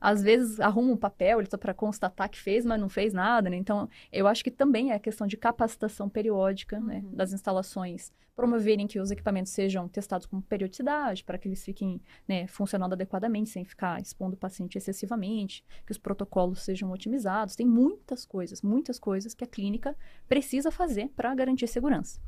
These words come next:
Speaker 1: Mas o paciente tem uma coisa que ele pode fazer pra contribuir com a segurança dele,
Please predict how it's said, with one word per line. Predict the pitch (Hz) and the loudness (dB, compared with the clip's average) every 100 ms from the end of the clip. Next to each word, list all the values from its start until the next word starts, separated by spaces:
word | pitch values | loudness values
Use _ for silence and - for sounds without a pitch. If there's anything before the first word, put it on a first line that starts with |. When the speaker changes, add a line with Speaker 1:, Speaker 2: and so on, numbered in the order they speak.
| - - - - | -10 -10 -12 2
Speaker 1:
Mas | 240 269 | 4 6
o | |
paciente | 339 330 302 - | 4 2 2 2
tem | 311 | 2
uma | 349 | 2
coisa | 349 277 | 2 0
que | - | 0
ele | 277 | -2
pode | 269 247 | 0 0
fazer | - 254 208 262 | 0 0 -2 -4
pra | - | -4
contribuir | 254 247 220 240 | 0 2 2 -2
com | |
a | 240 | -4
segurança | 262 233 226 240 | -4 -2 -2 -4
dele, | 220 170 | -4 -4